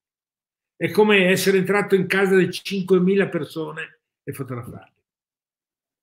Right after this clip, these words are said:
Quindi, mi raccomando, tutti quelli che ci ascoltano, mi mandino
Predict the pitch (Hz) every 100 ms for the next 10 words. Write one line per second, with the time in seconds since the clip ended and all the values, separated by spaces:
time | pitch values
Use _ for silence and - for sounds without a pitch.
0 | _ _ _ _ _ - 208 175 147 139
1 | - 160 185 180 180 180 156 131 165 202
2 | 208 196 175 143 185 185 190 190 190 -
3 | _ _ _ 156 170 180 202 214 185 214
4 | 202 202 - - _